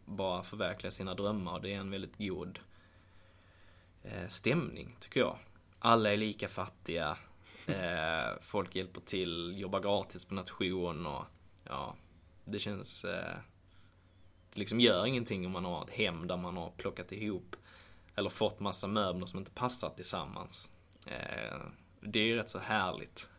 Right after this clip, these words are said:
Speaker 1: Eh, och vi, vi körde med så mycket, eller ganska mycket konstiga grejer, så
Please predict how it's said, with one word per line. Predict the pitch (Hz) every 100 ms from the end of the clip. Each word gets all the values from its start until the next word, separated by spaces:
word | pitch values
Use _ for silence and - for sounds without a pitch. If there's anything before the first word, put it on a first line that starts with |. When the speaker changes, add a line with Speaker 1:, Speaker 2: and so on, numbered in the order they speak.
| -
Speaker 1:
Eh, | 101 98 98 - - -
och | 101 101
vi, | 98 98 - - - - - -
vi | 98 101
körde | - 107 98
med | 92
så | -
mycket, | 92 90 95 - - -
eller | 98
ganska | 95 98 -
mycket | 92 -
konstiga | - 95 98 - 78
grejer, | 98 110 -
så | -